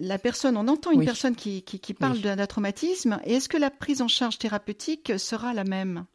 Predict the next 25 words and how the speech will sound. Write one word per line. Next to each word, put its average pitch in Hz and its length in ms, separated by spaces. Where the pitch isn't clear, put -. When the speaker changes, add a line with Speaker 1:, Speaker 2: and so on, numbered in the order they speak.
Speaker 2:
Oui, 196 100
oui, 175 240
c'est - 220
effectivement, 156 520
hein, 151 60
donc 135 240
on 143 60
peut 190 100
être 190 140
traumatisé 180 500
par 160 160
la 147 140
rencontre 180 420
avec 156 220
l'événement, 151 420
mais 165 100
on 175 120
peut 196 220
être - 400
aussi 214 340
traumatisé 170 560
par 156 160
le 147 120
récit, 160 520
hein, 151 160